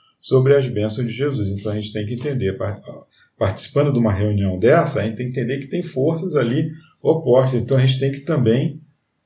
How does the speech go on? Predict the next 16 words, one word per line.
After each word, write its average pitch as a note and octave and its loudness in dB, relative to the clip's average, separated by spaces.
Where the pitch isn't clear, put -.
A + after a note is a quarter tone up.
é, G#2 -4
buscar C3+ 4
a D3 2
sintonia A2 -4
com - -4
a - 0
espiritualidade, G2 -4
é, F#2 -6
superior A#2 0
para D#3+ 0
poder E3 0
neutralizar, C#3 2
né, A2+ -2
essas C3 -4
forças A#2+ -4
contrárias. F#2 -6